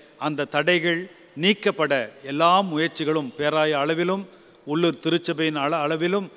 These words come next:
அது எடுக்கப்பட்டு கொண்டிருக்கிறது. சீக்கிரத்தில் அங்கே பணி ஆரம்பிக்கும். மூன்றாவது, செமெட்ரி, நம்முடைய கல்லறை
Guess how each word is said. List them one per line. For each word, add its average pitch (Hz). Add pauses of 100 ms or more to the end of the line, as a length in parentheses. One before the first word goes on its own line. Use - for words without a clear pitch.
(200)
அது 139
எடுக்கப்பட்டு 156
கொண்டிருக்கிறது. 165 (280)
சீக்கிரத்தில் 151 (300)
அங்கே 151
பணி 143 (180)
ஆரம்பிக்கும். 127 (400)
மூன்றாவது, 156 (300)
செமெட்ரி, 151 (360)
நம்முடைய 156
கல்லறை 190